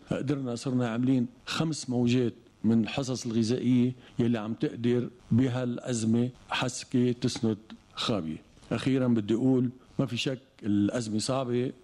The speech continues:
والصعوبات كبيرة، بس ما حدا أكبر من ربنا، وهو أقوى منهم كلهم سوا وأقوى من كل الأزمات سوا. بيكفي نحن نضل بهالجو ونضل بهالإيمان ونضل بهالصلابة ونضل بهالالتزام ونعمل نحن اللي علينا،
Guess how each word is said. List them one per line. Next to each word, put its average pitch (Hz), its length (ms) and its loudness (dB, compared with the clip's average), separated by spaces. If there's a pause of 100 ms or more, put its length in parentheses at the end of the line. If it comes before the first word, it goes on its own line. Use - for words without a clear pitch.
(100)
والصعوبات 110 580 0
كبيرة، 117 500 2 (300)
بس 117 220 -2
ما 123 80 2
حدا 117 320 -4
أكبر 107 460 -2
من 107 80 4
ربنا، 113 580 0 (260)
وهو 117 360 2
أقوى 117 240 0
منهم 113 280 4
كلهم 110 300 0
سوا 110 380 0 (220)
وأقوى 104 260 0
من 101 140 4
كل 123 160 0
الأزمات 110 540 2
سوا. 101 260 -2 (220)
بيكفي 117 240 0
نحن 110 240 0
نضل 107 300 2
بهالجو 110 600 0 (180)
ونضل 117 280 2
بهالإيمان 113 640 0 (420)
ونضل 117 300 2
بهالصلابة 117 880 0
ونضل 117 300 2
بهالالتزام 117 800 0 (360)
ونعمل 143 400 0
نحن 143 220 -2
اللي 135 200 2
علينا، 123 540 0